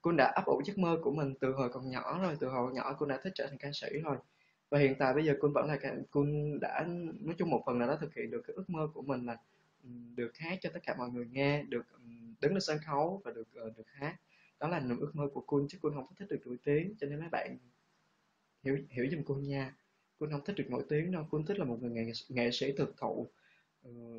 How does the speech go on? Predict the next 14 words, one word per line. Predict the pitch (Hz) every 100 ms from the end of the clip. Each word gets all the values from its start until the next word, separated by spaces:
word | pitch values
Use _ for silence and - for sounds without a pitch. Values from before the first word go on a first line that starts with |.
| 113 _ _ _ _
để | 127 147
mọi | 131
người | 127 120
yêu, | 139 147 147 151 - -
yêu | 156 160
mình | 147 117 117 110
bằng | 117 117
cái | 160
khả | 123
năng | 107 151 -
thực | 120
sự | - 120 123
của | 139
mình, | 156 120